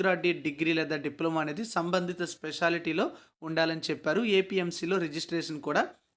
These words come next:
తప్పనిసరిగా కలిగి ఉండాలి. గైనకాలజిస్ట్ టెలిమెడిసిన్ హబ్‌లో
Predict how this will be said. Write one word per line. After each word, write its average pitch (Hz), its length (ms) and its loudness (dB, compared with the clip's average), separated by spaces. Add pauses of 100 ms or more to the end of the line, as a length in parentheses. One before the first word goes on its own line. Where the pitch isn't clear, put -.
(120)
తప్పనిసరిగా 160 560 -4 (100)
కలిగి 143 280 0
ఉండాలి. 139 280 0 (460)
గైనకాలజిస్ట్ 190 760 -2 (180)
టెలిమెడిసిన్ 185 640 -2
హబ్‌లో 160 320 4